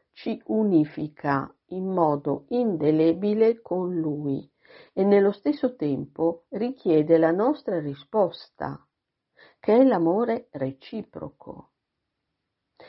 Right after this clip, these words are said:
E accogliere questo comandamento dell'amore nella nostra vita significa amare colui che ne è il tramite.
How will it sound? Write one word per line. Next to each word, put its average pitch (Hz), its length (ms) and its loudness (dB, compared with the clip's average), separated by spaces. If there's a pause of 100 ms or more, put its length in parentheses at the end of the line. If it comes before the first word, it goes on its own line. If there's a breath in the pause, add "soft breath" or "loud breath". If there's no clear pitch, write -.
(120)
E 196 160 4
accogliere 254 600 6
questo 226 300 -8
comandamento 190 840 -2
dell'amore 170 600 4
nella 165 260 0
nostra 180 380 -4
vita 160 320 -6
significa 160 880 -4 (100)
amare 175 580 2
colui 185 440 0
che 233 140 -6
ne 180 240 -4
è 196 40 -2
il 196 200 -6
tramite. 170 720 -8